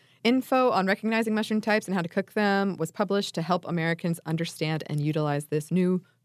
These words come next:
to them, ingredient. An entire cookbook devoted to mushroom recipes was published in eighteen ninety-nine. The foreword read thusly. "The general opinion in this country regarding mushrooms has been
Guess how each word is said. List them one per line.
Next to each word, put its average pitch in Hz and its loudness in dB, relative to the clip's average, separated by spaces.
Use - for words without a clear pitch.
to 480 0
them, 202 2
ingredient. 151 -2
An 185 2
entire 294 2
cookbook - -4
devoted 240 2
to - -4
mushroom 214 0
recipes 170 -2
was 147 -8
published 190 -4
in 151 -6
eighteen 175 -2
ninety-nine. 160 0
The - -6
foreword 214 0
read 160 -2
thusly. - -4
"The 165 2
general 294 2
opinion 240 0
in 196 0
this 202 0
country 160 0
regarding 190 0
mushrooms 165 -2
has 262 -2
been 143 -4